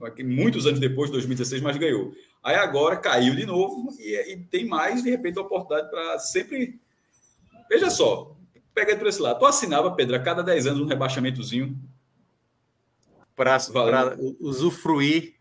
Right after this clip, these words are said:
Speaker 1: Pra usufruir num intervalo
Speaker 2: De uma
Speaker 1: de
Speaker 2: final
Speaker 1: cinco
Speaker 2: de
Speaker 1: a dez anos
Speaker 2: Libertadores.
Speaker 1: depois, uma co-, uma, uma, uma Copa do Brasil, pelo menos.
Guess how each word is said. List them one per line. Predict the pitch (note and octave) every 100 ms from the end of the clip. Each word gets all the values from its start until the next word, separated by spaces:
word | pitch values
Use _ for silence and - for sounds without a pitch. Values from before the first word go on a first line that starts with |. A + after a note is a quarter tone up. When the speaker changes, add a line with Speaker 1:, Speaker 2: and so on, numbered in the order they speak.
| _
Speaker 1:
Pra | D#3 D#3
usufruir | D#3+ F3 F#3 E3+ D3 D#3+ D#3+ - - -
num | D#3 F#3+ G3
intervalo | F#3 F3+ D3 D3 D3
Speaker 2:
De | C#3
uma | D3+
Speaker 1:
de |
Speaker 2:
final | D#3 C#3+ D3
Speaker 1:
cinco | G#3+
Speaker 2:
de |
Speaker 1:
a | G3+
dez | C#3 C3+
anos | C3+ A#2+
Speaker 2:
Libertadores. | C#3 D3 C#3+ D3+
Speaker 1:
depois, | D3
uma | D3+ C#3+
co-, | C#3+
uma, | D3 C#3+ C#3+
uma, | C#3 C3+ B2+ A#2+
uma | B2+ B2+ A#2+
Copa | B2 B2
do | A#2
Brasil, | A2 G2+ A#2+
pelo | A2+ G#2+
menos. | A2+ -